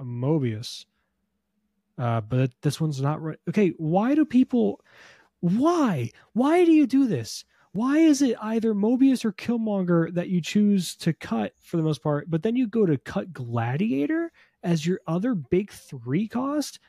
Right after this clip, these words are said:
Cut Killmonger. You have Shadow King to reset ones. You have, uh, you know, you have Shang-Chi to kill certain ones if they get out of hand enough.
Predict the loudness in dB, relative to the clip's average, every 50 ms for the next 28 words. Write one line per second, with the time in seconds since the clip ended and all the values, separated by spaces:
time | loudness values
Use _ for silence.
0 | _ _ -8 -2 -2 -2 -2 -2 -4 -6 -2 0 2 2 2 2 0 -2 -2 -2
1 | -2 -2 0 0 0 0 0 -4 -8 _ _ _ _ 2 2 2 4 2 0 -2
2 | -2 -4 -4 -4 -2 -2 -2 0 0 0 0 2 2 0 0 0 0 0 2 2
3 | 2 2 0 0 -2 -2 -2 -2 -4 -2 -2 0 -2 -2 -4 -6 -8 -10 -16 _
4 | _ _ _ 0 2 2 2 2 0 0 -2 0 0 0 0 -2 -4 -10 -14 -8
5 | -6 -4 -2 0 0 0 0 0 -2 -4 -6 -8 -10 -14 -14 -10 -4 0 2 2
6 | 2 2 0 -4 -4 -2 0 0 -2 -2 -6 -10 -12 -14 -12 -12 -6 -2 0 0
7 | 2 0 0 0 2 4 4 4 4 2 0 -2 -2 0 2 2 2 2 2 -2
8 | -6 -10 -4 -2 -2 -2 -2 -2 -2 0 0 0 0 -2 -2 -2 -2 -2 -2 -2
9 | -2 -2 -4 -4 -4 -4 -4 -4 -4 -4 -6 -6 -6 -8 -8 -12 -18